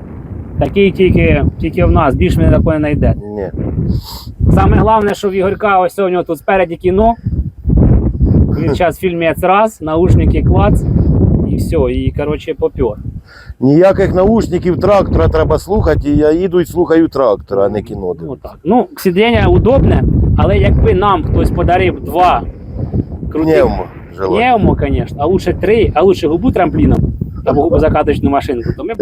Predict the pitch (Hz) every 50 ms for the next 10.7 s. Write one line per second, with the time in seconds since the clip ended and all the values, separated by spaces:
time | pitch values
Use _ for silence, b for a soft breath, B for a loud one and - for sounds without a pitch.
0 | - 165 - - - 156 123 - 117 117 - - - 117 - - - - B B
1 | B B B B B B B B B B - - 170 208 214 202 156 - 143 160
2 | 214 208 196 190 175 190 190 170 175 - - 165 170 180 190 214 233 240 233 -
3 | - - - - - - - - B B B B B B B B - - - -
4 | - - - - - - - - - - 175 170 165 156 147 - - - - -
5 | - 156 160 160 - 143 139 135 - 185 196 196 180 156 139 131 - - - -
6 | - - - - - - 156 156 151 147 139 135 120 135 151 165 175 - - -
7 | 160 151 147 151 151 143 139 135 131 139 131 135 131 123 - - 131 127 - 131
8 | 123 - 151 165 165 156 151 139 - - 135 131 - - - - - - - -
9 | - - - - - - - - - - - - - - - - - - 135 139
10 | 139 135 135 131 - 135 123 127 123 - 123 120 -